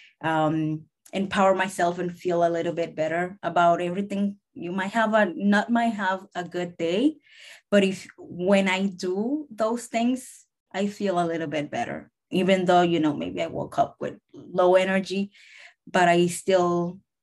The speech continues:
managed to do better if I do these things, the meditation and the journaling, than if I didn't do it.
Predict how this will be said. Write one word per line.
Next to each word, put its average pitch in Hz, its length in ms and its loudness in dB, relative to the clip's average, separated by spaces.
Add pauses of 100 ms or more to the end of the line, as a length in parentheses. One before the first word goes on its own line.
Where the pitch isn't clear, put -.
(380)
managed 175 580 -2
to 175 140 -6
do 170 260 -4
better 160 500 2 (420)
if 180 220 0
I 175 120 4
do 175 260 2
these 175 280 -4
things, 175 380 -6
the 156 200 -2
meditation 160 680 -4
and 156 120 0
the 156 80 -4
journaling, 151 600 -2 (400)
than 165 160 0
if 156 160 -2
I 151 80 0
didn't 147 360 -2
do 139 160 -6
it. 120 120 -10